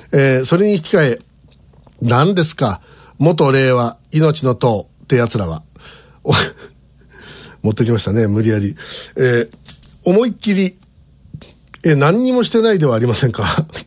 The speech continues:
<laughs> 本当にしてないですね、今回ね。えー、二千二十四年、えー、の能登地震でも、いろいろと問題にはなりましたけど、やっぱり売名行為だったんだなと。その点、アイビービーは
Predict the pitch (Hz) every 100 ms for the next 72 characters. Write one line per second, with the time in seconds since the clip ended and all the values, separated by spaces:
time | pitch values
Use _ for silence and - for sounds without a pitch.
0 | _ - - - - - 131 151 170 156
1 | - 151 131 104 101 101 95 92 101 95
2 | - - _ - 139 120 120 117 110 -
3 | - - - - - 143 165 247 214 214
4 | 220 185 165 160 143 - - 151 147 143
5 | 139 170 185 - 160 190 240 226 214 147
6 | 107 90 - - - - 175 247 226 226
7 | 226 262 262 254 175 143 151 147 120 98
8 | 85 - _ - 139 120 175 117 - _
9 | 143 151 156 170 160 185 160 139 151 147
10 | 120 113 160 156 78 _ _ - _ -
11 | 202 214 214 190 - - 180 214 220 208
12 | 208 170 101